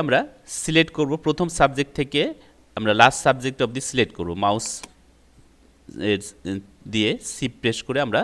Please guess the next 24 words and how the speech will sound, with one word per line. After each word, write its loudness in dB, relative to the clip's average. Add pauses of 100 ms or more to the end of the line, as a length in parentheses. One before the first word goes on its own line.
(160)
সিলেক্ট -2
করব। -8 (440)
সিলেক্ট 0
করার 4 (120)
পর 8 (1080)
আমরা 2 (240)
এখানে -2 (180)
সামে 6
ক্লিক -6
করব, -2 (240)
অটো 2 (100)
সাম, -2 (400)
অটো -2
সামে -4
ক্লিক -4
করব। -4 (680)
দেখুন -4
আমাদের -2 (260)
টোটাল 2 (340)
চলে 2
আসবে, 0 (100)
কিন্তু -4
এইখানটাতে -2
আমরা 4